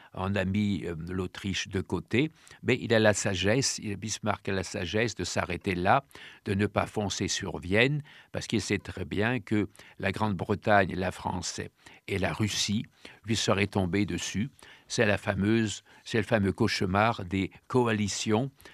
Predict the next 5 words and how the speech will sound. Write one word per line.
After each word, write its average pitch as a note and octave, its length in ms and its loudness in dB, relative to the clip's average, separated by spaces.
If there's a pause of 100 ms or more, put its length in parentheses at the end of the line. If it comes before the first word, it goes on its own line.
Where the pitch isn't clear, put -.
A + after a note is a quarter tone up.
chères A#2 540 2 (300)
à G#2+ 260 -2
notre G2+ 300 -4
cher A#2 380 -2 (120)
Bismarck. - 840 -10